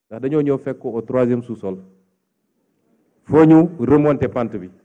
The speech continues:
Waaye à un peuple déterminé, rien, mais absolument rien n'est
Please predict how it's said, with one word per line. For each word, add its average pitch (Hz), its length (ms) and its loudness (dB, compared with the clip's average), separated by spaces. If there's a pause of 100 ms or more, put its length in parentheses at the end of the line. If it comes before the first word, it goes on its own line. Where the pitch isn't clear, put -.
(920)
Waaye 143 580 0
à 151 280 -2
un 160 140 2
peuple 147 440 0
déterminé, 117 680 0 (1040)
rien, 147 520 0 (100)
mais 123 300 -8
absolument 131 540 -6
rien 120 200 -4
n'est 110 240 -4